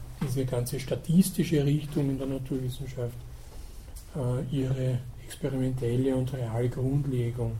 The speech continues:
erhalten hat, und nach Mirowski in dem Mohitan Light auch zur Grundlage der marginalistischen Ökonomie wird, zumindest was Jevons und Valrat betrifft.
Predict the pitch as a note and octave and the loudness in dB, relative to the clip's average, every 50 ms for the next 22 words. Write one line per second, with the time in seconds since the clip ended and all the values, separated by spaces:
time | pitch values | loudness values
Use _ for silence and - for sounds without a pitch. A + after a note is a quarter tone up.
0 | - - - - - - - B2+ A#2+ A2+ A2+ A2 A2+ A2+ - C3+ B2 B2 B2 B2 | -6 -8 -10 -10 -10 -6 -4 -2 -2 0 0 0 -2 -2 -4 -4 -4 -4 -6 -6
1 | B2 - - - - - - - - - - - - - - - - D3+ C#3+ D#3 | -8 -10 -10 -10 -12 -12 -12 -12 -12 -12 -12 -14 -14 -14 -10 -2 2 4 6 8
2 | E3 F3+ F3 E3+ E3 - D3+ C3+ B2+ B2+ - C#3+ B2+ B2 B2 C3+ D#3 D#3 - - | 8 8 6 4 2 0 0 0 0 0 0 0 2 4 6 6 6 6 2 0
3 | - F3+ D#3 D3+ D3+ C#3+ D3 - - - E3 C#3+ C3 C3 B2+ B2+ B2+ B2+ B2+ B2+ | 2 4 4 6 6 4 2 -2 -4 -4 -4 -4 -2 -2 0 0 0 0 0 0
4 | C3 C3+ B2+ C3+ D3 D3+ - - C3 B2+ B2+ B2 A2+ A2 A#2 A#2+ C#3 C3+ - - | 0 0 0 0 0 0 0 -2 -2 -2 -2 -2 -2 0 0 0 0 0 -2 -4
5 | - - - - - - - - C3+ C3 - - D#3+ - D#3+ D3+ C3+ C#3 D3+ E3 | -6 -6 -6 -8 -8 -8 -2 0 0 0 0 0 -2 0 0 2 4 6 6 8
6 | E3 D#3 C3+ B2 A#2+ A#2 A#2+ A#2+ B2+ C3+ C3+ C3+ - - - - - - - - | 8 6 6 4 4 2 2 2 2 0 -2 -2 -6 -10 -12 -14 -14 -14 -10 -6
7 | - B2 B2+ B2 C#3 C#3 C3+ C3 C3 C3 B2+ - D#3+ - - C#3+ B2+ B2+ C3 D3+ | -4 -2 -2 0 0 0 0 0 -2 -2 -2 -2 -4 -2 -2 -2 -2 0 0 0
8 | C3+ C#3 C3+ C#3 C#3 C#3+ C3+ C3 C3 B2+ A#2+ - - D3 C3+ C3 C3+ C3 B2+ C3 | 0 0 0 2 2 0 2 2 2 0 0 0 -2 -2 0 0 0 0 0 0
9 | B2+ B2+ - - C3+ A#2+ A#2+ A#2+ - - - - - B2 A#2+ B2 B2+ B2+ B2 - | 0 0 -2 -2 -2 -2 -2 -2 -4 -8 -8 -4 -2 -2 0 2 2 0 0 0
10 | A#2+ A#2+ A#2+ A#2+ A#2 B2 B2 B2 B2 A2 A2 G#2+ A2 A2 A2+ A2 - - - - | -2 -2 -2 0 0 0 0 0 0 -2 -2 -4 -4 -4 -6 -6 -6 -8 -6 -6
11 | - - - | -6 -6 -6